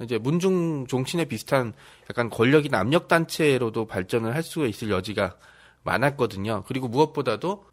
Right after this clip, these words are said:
양반들의 전유물이었습니다, 시회는. 왜냐하면 시를 짓는 건 양반들만 할 수 있었다고 믿고 있었기 때문이죠. 어쨌든 그런데 여기에 대한 도전과 타파가 바로 이제 유희경과 같이 만들었던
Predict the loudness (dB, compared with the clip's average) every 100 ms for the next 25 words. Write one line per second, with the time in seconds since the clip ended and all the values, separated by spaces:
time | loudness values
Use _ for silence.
0 | -8 -4 -2 0 0 -2 -2 -2 -4 -6
1 | -4 -4 -4 -4 -4 -8 -8 -6 -6 -4
2 | -6 -8 -10 -8 -6 -4 0 2 2 0
3 | -8 -6 -6 -6 -4 -2 2 2 0 -2
4 | -4 -4 -6 -8 -8 -6 -4 -2 -2 -4
5 | -20 _ -12 -10 -6 -6 -4 -8 -8 -4
6 | -2 -2 -4 -4 -6 -8 -20 -20 -20 -8
7 | -2 4 4 6 4 4 -4 -20 _ -20
8 | 0 4 6 4 4 6 6 4 4 2
9 | 2 2 2 4 0 0 2 4 6 4
10 | 4 0 -2 -4 -6 -6 _ -14 4 6
11 | 8 6 4 0 0 2 2 2 0 0
12 | 0